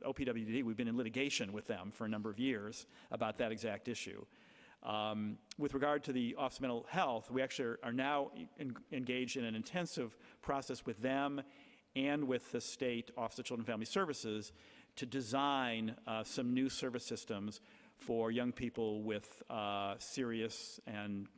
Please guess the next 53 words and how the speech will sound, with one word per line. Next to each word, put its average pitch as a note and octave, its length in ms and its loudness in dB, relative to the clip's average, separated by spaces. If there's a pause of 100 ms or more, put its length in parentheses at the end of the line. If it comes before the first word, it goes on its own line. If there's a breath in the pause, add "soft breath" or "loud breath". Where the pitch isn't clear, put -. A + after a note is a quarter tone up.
complicated A#2 560 -2
mental A#2 300 -2
health G#2+ 220 -2
and G#2 80 -6
behavioral G#2+ 280 -2
health G#2 180 -4
issues. G#2 400 -10 (440 loud breath)
Um, G2+ 520 -2
and G#2+ 320 -2
we're G#2+ 80 0
hoping A2+ 280 0
that, A2+ 220 0
too, - 140 0
will A#2 120 2
provide A2 280 -2
some G#2+ 120 -4
additional G#2+ 220 -4
resources. - 600 -6 (240 loud breath)
So D3+ 200 2 (200)
there D3+ 160 8
are C#3 80 4
many F3 280 4
things D#3+ 260 2
that C#3+ 100 2
we're A#2+ 100 0
doing A#2 340 2
to A#2 120 -2
address A2 260 0
this. A2 220 0
It A2 80 2
is G#2 120 -4
a G#2+ 60 -2
very C3 320 2
important A#2 340 0
priority, G#2+ 600 -2 (400 loud breath)
um, G#2 420 0
and G#2 500 0
making A2 240 0
sure A#2 220 -2
that G#2+ 140 -4
the A2 60 0
young A#2 180 2
people A#2+ 220 -4
that A#2+ 100 0
are A#2 100 2
there, A2 380 2
our A2 80 -4
staff B2+ 320 0
that A#2+ 100 -2
are A#2 60 -2
there G#2+ 140 0
are A2 40 -4
safe, A#2+ 480 0